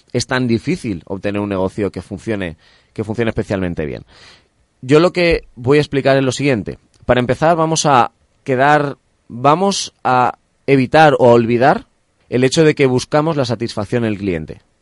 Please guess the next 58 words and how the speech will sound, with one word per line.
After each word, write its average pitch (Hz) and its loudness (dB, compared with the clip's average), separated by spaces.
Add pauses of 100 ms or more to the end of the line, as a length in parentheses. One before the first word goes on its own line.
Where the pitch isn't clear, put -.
(140)
A 107 -8
partir 120 0
de 156 6
ahora 160 4
no 139 0
vamos 120 -2
a 117 -4
buscar 110 -4 (100)
la 113 -6
satisfacción 101 -8
en 98 -6
el 90 -8
cliente. 78 -10
De 110 0
hecho, 165 -2
no 131 -2
solo 85 -6
la 90 -10
satisfacción. 90 -10
Por 104 -4
supuesto 127 -4
que 131 0
queremos 107 -2
que 107 -12
se 104 -12
queden 104 -6
satisfechos. 98 -8 (420)
Lo 117 0
que 113 0
pasa 120 -4
es 135 -10
que - -8
esta 139 -4
estadística, 113 -4
junto 87 -8
con 85 -8
otras, 127 -8
que - -20
tampoco 82 -12
vamos 90 -8
a 90 -10
explicar 95 -4
porque 90 -8
si 82 -12
no 85 -10
nos 82 -12
iríamos 87 -8
de 85 -8
tiempo, 87 -6 (580)
pero 120 2
esta 127 0
estadística, 156 -2
junto 120 -4
con 98 -6
otras, 131 -6
nos 110 -6
dice 127 -6
que 117 -2